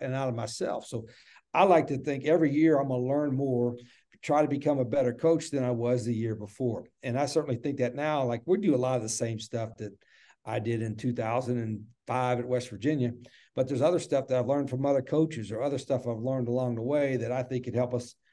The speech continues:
make a better program, help us have a better team. And, and I continue to do that. You know, I think, you know, we had a pretty good year this year, went to a bowl game, won the first bowl game, but I'm gonna take a lot of time over the next few months and say, "What can we do better? What can I learn to be better next year?"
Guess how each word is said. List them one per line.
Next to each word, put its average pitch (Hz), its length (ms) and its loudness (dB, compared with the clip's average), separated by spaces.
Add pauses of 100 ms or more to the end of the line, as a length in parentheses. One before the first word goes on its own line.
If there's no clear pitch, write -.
(200)
make 127 180 -2
a 117 40 -6
better 123 240 0
program, 165 720 6 (340)
help 135 200 0
us 131 100 -4
have 127 160 2
a 117 60 -2
better 120 260 2
team. 127 460 2
And, 110 200 -6 (280)
and 117 200 -4
I 135 80 0
continue 160 400 6
to 120 60 0
do 113 200 0
that. 95 320 -8
You 120 120 -8
know, 113 80 -6
I 131 80 -2
think, 131 300 -4
you 135 140 -8
know, 110 100 -6
we 113 200 -2
had 131 120 2
a - 40 -4
pretty 151 260 -2
good 139 140 -4
year 156 200 4
this 165 260 2
year, 190 80 2
went 127 160 0
to 113 60 -6
a 107 40 -6
bowl 147 220 2
game, 147 300 0
won 127 100 0
the 120 60 -2
first 120 220 0
bowl 143 180 0
game, 143 260 0 (320)
but 120 140 -2
I'm 151 180 4
gonna 143 180 2
take 139 260 0
a 120 40 0
lot 127 220 2
of 117 120 -8
time 147 440 2
over 123 160 0
the 123 80 0
next 123 220 -2
few 120 200 -4
months 127 300 -4
and 107 100 -8
say, 110 120 -8
"What 120 200 -2
can 120 140 -4
we 117 80 -2
do 113 100 -4
better? 127 260 0
What 120 160 -2
can 120 120 -6
I 113 140 -4
learn 110 320 -4
to 104 100 -10
be 104 180 -6
better 107 240 -6
next 113 240 -8
year?" 95 160 -14